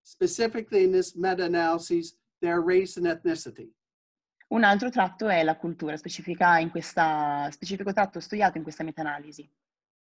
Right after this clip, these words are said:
Speaker 1: This meta-analysis found ninety-nine experimental studies involving almost fourteen thousand patients evaluating culturally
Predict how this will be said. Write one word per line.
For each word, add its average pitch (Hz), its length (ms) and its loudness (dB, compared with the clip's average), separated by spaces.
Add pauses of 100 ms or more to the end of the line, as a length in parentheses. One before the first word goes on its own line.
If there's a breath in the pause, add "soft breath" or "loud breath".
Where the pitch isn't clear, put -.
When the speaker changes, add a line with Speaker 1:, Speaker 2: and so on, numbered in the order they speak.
(280)
Speaker 1:
This 226 240 4
meta-analysis 208 1040 4
found 180 400 0
ninety-nine 202 1120 0 (200)
experimental 208 920 0
studies 170 640 -2
involving 180 580 2
almost 175 460 -2
fourteen 208 540 -2
thousand 180 500 0
patients 165 580 -4 (640)
evaluating 196 720 4
culturally 226 720 -2